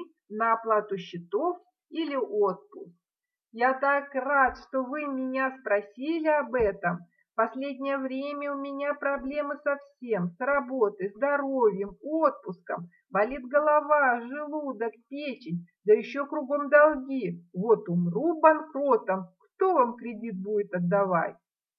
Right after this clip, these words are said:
Кредит будет взыскан за счёт вашего имущества. Нет, нет и ещё раз нет, кредит мне не нужен, это прямой грабёж населения. Если вы боитесь сами брать кредит –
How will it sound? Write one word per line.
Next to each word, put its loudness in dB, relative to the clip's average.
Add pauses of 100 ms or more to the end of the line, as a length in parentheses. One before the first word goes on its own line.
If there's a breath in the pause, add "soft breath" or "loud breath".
(200)
Кредит -4
будет -6
взыскан -4
за 0
счёт -4
вашего 0
имущества. -6 (360)
Нет, -4
нет -4
и -8
ещё -2
раз 2
нет, -4 (340 soft breath)
кредит -6
мне -4
не -6
нужен, -4
это -4
прямой -2
грабёж -4
населения. -6 (600)
Если -6
вы -4
боитесь -2
сами 0
брать 0
кредит – -6